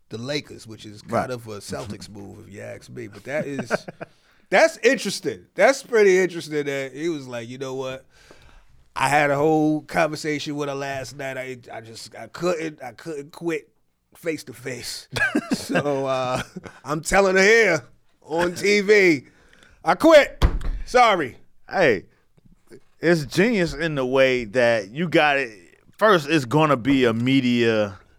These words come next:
Speaker 2: storm.
Speaker 1: Of course.
Speaker 2: It's gonna be all of these questions. It's gonna be all this thing. You should have told your boss, but whatever.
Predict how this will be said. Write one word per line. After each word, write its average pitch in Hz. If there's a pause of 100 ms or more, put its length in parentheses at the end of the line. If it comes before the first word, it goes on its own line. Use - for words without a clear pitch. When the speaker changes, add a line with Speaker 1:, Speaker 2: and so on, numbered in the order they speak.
(120)
Speaker 2:
storm. 101
Speaker 1:
Of 87
course. 120
Speaker 2:
It's 113
gonna 160
be 139
all 143
of 139
these 135
questions. 117
It's 117
gonna 127
be 127
all 123
this 120
thing. 135
You 180
should 190
have 175
told 147
your 123
boss, 92
but 160
whatever. 92